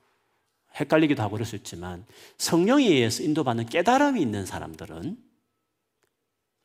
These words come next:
조그마한 지식인데 삶이 바뀌어요. 그 주변에 보면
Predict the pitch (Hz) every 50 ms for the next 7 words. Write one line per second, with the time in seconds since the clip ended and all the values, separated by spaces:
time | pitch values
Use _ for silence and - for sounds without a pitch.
0 | _ _ _ _ _ _ _ _ _ _ _ - - - 208 214 269 302 269 233
1 | 170 143 135 131 - 147 - - 110 101 92 87 87 87 - - - - 98 104
2 | 110 - - - _ - - - - _ _ _ _ _ _ _ _ _ _ _
3 | _ _ _ _ _ _ _ _ _ _ _ _ - - 117 - - 135 120 135
4 | 135 131 120 113 120 117 113 107 98 95 95 101